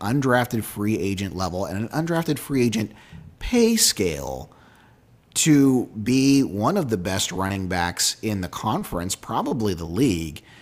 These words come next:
Do you think that I maybe would try to pick a different position because I've already found value from a team perspective with where I'm at? So it, it's, it's, it's horrible. It's absolutely horrible.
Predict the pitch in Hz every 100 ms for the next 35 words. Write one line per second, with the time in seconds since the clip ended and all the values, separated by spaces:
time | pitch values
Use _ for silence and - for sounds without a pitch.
0 | - - _ _ _ _ _ _ _ 120
1 | 117 123 175 - 202 302 220 156 - -
2 | _ _ _ _ - 120 131 98 101 117
3 | 135 107 98 85 87 - - 104 113 92
4 | 76 - 107 85 78 95 - 143 139 123
5 | 143 139 165 151 101 95 90 92 92 113
6 | 117 92 - 95 87 98 117 104 90 90
7 | 110 117 139 156 214 - 82 - 113 123
8 | 131 - 123 - 160 131 98 95 101 92
9 | 78 80 123 175 - _ - - _ _
10 | _ - 110 87 85 82 80 78 113 113
11 | 117 110 - - - 95 - - - _
12 | - 95 - - 98 78 60 62 - -
13 | - 95 95 - 78 - 55 - -